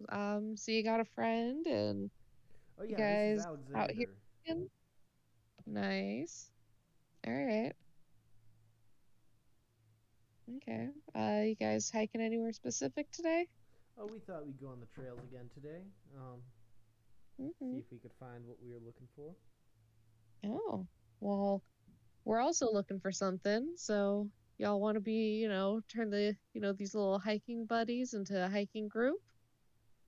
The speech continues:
Speaker 2: Um, I'm not sure. What are you looking for?
Speaker 1: Uh,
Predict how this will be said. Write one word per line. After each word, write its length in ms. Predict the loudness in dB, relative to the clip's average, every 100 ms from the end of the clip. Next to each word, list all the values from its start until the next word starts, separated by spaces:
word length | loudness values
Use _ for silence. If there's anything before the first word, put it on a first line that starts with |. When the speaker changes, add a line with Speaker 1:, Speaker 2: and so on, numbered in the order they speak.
| -20 -20 -20 -20 -18
Speaker 2:
Um, 480 | -14 -12 -10 -10 -10 -12 -20 -20 -20 _ _ -16 -10
I'm 120 | -6
not 220 | -6 -8 -12 -10
sure. 260 | -8 -6
What 140 | -6 -8
are 40 |
you 100 | -8
looking 260 | -10 -12 -20 -14
for? 180 | -12 -12 -18 -20 _ -20 -20 _ -20 _ -20 _ -20 _ _ -20 _ _ -20 -20 -20 -20 -20 -2
Speaker 1:
Uh, 340 | 0 2 2